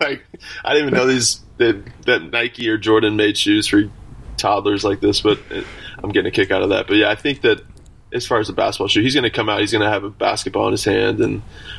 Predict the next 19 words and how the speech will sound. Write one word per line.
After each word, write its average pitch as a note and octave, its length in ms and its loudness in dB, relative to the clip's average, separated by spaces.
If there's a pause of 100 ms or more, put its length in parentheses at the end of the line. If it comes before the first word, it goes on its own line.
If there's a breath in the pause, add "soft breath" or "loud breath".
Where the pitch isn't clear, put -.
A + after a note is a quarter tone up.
we'll, G#2+ 140 4
we'll A2 200 -2
get G#2+ 140 2
straight F#2+ 300 0
to F#2 100 -12
the F#2 200 -10
gym F#2 260 0
as F2 100 0
soon F2 160 2
as, - 200 0
uh, F#2 240 2 (380)
Caitlin - 280 -2
pops - 280 -4
him F#2+ 80 -4
out D2+ 160 -2
in, G2 80 -8 (240)
in F#2+ 120 -2
September. F2+ 540 -4
So F#2+ 260 -2